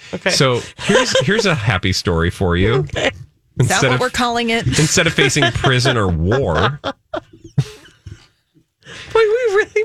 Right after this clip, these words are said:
Speaker 1: brought it to a
Speaker 2: It did
Speaker 1: place.
Speaker 2: also make me think of when we did Project Down and Dirty
Speaker 1: Oh.
Speaker 2: Boot Camp, and I had to doo-doo with no door.
Speaker 1: Mm, that was rough for all of us.
Speaker 2: Did you guys have doors, though? I think you had
Speaker 1: No.
Speaker 2: doors.
Speaker 1: No,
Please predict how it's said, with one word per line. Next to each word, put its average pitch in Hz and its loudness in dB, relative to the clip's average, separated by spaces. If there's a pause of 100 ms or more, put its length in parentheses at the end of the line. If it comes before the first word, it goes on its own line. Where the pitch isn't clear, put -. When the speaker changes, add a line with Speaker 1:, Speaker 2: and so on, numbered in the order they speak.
Speaker 1:
brought 370 0
it 381 0
to - -6
a - 0
Speaker 2:
It - 2
did 202 2
Speaker 1:
place. - 0
Speaker 2:
also 214 0
make 156 0
me 151 2
think 139 -2
of 139 2
when 131 2
we 131 2
did 123 0
Project 127 0
Down 123 2
and 110 0
Dirty - 2
Speaker 1:
Oh. 240 0
Speaker 2:
Boot 226 0
Camp, 160 -2 (280)
and 139 0
I 139 2
had 143 2
to 143 2
doo-doo 127 0
with - -2
no 127 2
door. 131 0
Speaker 1:
Mm, 170 0
that 180 2
was 170 -2
rough 143 0
for 151 -2
all 139 0
of - -4
us. - -6 (600)
Speaker 2:
Did 135 2
you 180 2
guys 220 0
have 214 -2
doors, 147 0
though? 175 2
I 269 2
think 480 2
you 554 2
had - 2
Speaker 1:
No. - 0
Speaker 2:
doors. - -2
Speaker 1:
No, 330 2